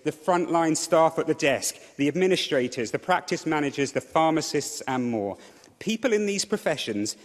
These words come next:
and many other professions don't just switch off at the end of the day.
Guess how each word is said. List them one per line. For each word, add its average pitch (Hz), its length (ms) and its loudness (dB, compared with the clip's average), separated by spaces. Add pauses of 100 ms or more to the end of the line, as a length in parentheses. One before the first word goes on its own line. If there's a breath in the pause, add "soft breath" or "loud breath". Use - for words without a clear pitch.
(160 loud breath)
and 147 300 0
many 214 320 2
other 220 220 2
professions 104 760 -2 (280 loud breath)
don't 185 260 0
just 180 220 -4
switch - 360 -2
off 214 200 2
at 151 60 -2
the 147 120 -2
end 165 200 -2
of - 80 -10
the 135 80 0
day. 123 380 -2